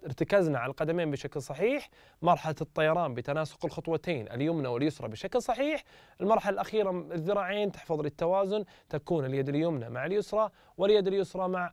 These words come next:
القدم اليمنى. بكذا إذا عرفنا البدء المنخفض وربطناه بالعدو الصحيح، نعرف أنه راح نفوز إن شاء الله بالسباق إذا اكتسبنا مهارة عالية. أخيرًا الجانب القانوني للعدو الصحيح،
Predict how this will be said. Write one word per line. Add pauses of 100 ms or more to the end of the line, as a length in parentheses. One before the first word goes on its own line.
القدم (320)
اليمنى. (220)
بكذا
إذا
عرفنا
البدء
المنخفض
وربطناه
بالعدو
الصحيح، (320)
نعرف
أنه (240)
راح
نفوز
إن
شاء
الله
بالسباق
إذا
اكتسبنا
مهارة (240)
عالية. (1400)
أخيرًا
الجانب
القانوني
للعدو
الصحيح،